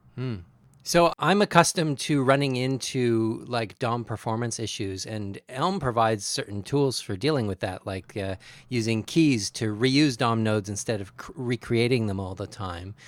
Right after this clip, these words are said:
But it sounds like a lot of the performance bottlenecks you're running into with these sorts of applications is, is the,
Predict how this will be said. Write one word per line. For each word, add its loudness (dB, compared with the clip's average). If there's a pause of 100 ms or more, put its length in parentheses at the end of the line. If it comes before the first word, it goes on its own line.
(260)
But 6
it 2
sounds 2
like 4
a 0
lot 8
of 4
the 4
performance 0
bottlenecks 0
you're -2
running 0
into -2
with -4
these -2
sorts -2
of -2
applications -4
is, -6
is -2 (300)
the, 2